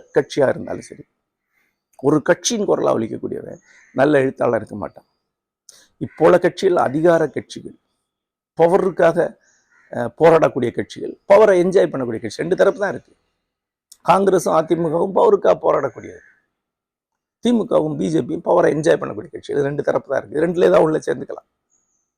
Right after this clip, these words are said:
ஆனா காங்கிரஸ் இந்திய சுதந்திர போராட்டம் நடத்தின காலகட்டத்துல அப்படி இல்ல, அவங்க போராடக்கூடிய கட்சி.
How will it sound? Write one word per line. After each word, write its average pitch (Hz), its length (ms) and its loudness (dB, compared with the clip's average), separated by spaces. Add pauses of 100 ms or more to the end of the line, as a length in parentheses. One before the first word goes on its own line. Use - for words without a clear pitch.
(580)
ஆனா 170 160 2 (200)
காங்கிரஸ் 214 580 0 (680)
இந்திய 190 280 0
சுதந்திர 180 320 0
போராட்டம் 165 300 -2
நடத்தின 143 280 -8
காலகட்டத்துல 147 480 0
அப்படி 151 160 -14
இல்ல, 156 160 -8 (300)
அவங்க 139 200 -6 (100)
போராடக்கூடிய 170 540 2
கட்சி. - 320 -12